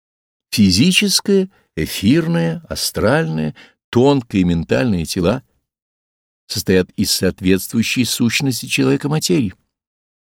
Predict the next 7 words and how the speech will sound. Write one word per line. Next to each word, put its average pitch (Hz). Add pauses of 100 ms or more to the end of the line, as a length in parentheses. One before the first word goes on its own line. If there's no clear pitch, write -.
(800)
Тело 95
причинности 170
привлекает 95
материю 98 (260)
именно 98
нужного 113
состава. 135